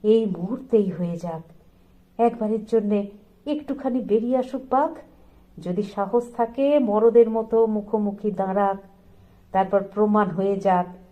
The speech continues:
তার বল্লমের ধার বেশি না বাঘের দাঁতের জোর। "বাবা, আমার ভয় করছে," বলাইয়ের ফোঁপানি শোনা গেল।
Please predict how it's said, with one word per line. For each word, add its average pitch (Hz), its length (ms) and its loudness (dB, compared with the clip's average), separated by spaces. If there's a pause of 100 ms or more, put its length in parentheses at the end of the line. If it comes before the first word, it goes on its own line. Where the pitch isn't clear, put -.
(280)
তার 196 220 2
বল্লমের 185 540 0
ধার 185 200 0
বেশি 196 560 -2 (380)
না 180 180 0
বাঘের 165 440 0 (120)
দাঁতের 165 540 -6
জোর। 165 400 -6 (1700)
"বাবা, 254 680 0 (440)
আমার 339 260 0
ভয় 302 400 4
করছে," 277 640 0 (680)
বলাইয়ের 175 400 0
ফোঁপানি 202 540 -4
শোনা 175 280 -6
গেল। 165 280 -4